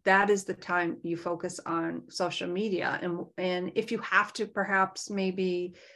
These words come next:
you know, I set the alarm on my, um, cell phone, like, "Okay, I'm working on this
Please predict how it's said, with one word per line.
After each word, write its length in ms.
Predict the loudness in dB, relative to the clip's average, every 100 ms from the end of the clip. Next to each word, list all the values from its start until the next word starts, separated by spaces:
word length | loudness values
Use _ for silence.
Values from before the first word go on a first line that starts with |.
| -20 _ -4
you 180 | 2 4
know, 100 | 4
I 180 | 6 4
set 400 | 6 4 4 4
the 120 | 4
alarm 680 | 4 4 6 6 4 0 -4
on 260 | 0 2 2
my, 500 | 0 -2 -2 -4 -4 -2
um, 280 | -2 -2
cell 320 | -2 4 4 4
phone, 380 | 2 0 -2
like, 260 | -4 -4 -4
"Okay, 320 | -4 0 2
I'm 200 | 2 2
working 340 | 0 -4 -6 -2
on 200 | 0 2
this 460 | 2 2 -2 -10